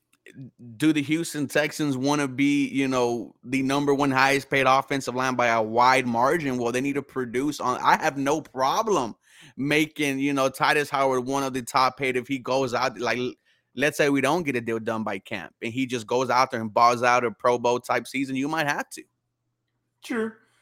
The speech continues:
Speaker 2: Um, man, you know, I, and I'm, don't get me wrong, I am
Speaker 1: Mm-hmm.
Speaker 2: leaning towards paying him, okay?
Speaker 1: Yeah, and I
Speaker 2: I,
Speaker 1: love
Speaker 2: I
Speaker 1: Titus
Speaker 2: pay him.
Speaker 1: Howard, man.
Speaker 2: Yes, I'm a big Titus Howard fan.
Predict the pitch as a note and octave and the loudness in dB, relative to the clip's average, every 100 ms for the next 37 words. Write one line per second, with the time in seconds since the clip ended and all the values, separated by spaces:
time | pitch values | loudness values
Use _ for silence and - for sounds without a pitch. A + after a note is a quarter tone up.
0 | _ _ _ - D3 C#3+ C#3 C3+ A#2+ A#2+ | _ _ _ 4 8 8 6 2 -6 -12
1 | _ _ _ _ _ - F3 C#3 G#2 - | _ _ _ _ _ -10 -4 -4 -4 -10
2 | - - A#3+ A#3 G3 F#3+ A3 A#3 A#3 B3 | -20 -4 4 6 6 6 4 4 4 6
3 | A#3 G3 B3+ A#3+ F#3+ F3 D#3+ D3+ G3 A3+ | 4 4 2 2 2 4 4 4 4 4
4 | F3+ D#3+ F3 D#3+ C3+ D3 C3+ B2+ - C#3 | 2 0 0 -2 -4 -2 -2 -2 -8 -6
5 | A2+ D2+ - - - A#2+ A2+ B2+ A3+ G#3+ | -6 -10 -18 -20 -14 -6 -2 2 4 4
6 | F#3 E3+ F#3 A#2+ A#2 B2+ G2+ D#2 G2 A2+ | 4 4 4 2 2 0 0 -2 -6 -6
7 | A#2+ D#3+ G#3 E3+ - - D#3 D#3+ C#3 D3+ | -6 -4 -2 -2 -6 -6 -4 -4 -2 -2
8 | D3+ C#3 C3+ C3 C3 C3 B2+ C3+ B2+ B2+ | 0 0 0 0 0 -2 -4 -4 -4 -4
9 | A#2+ | -6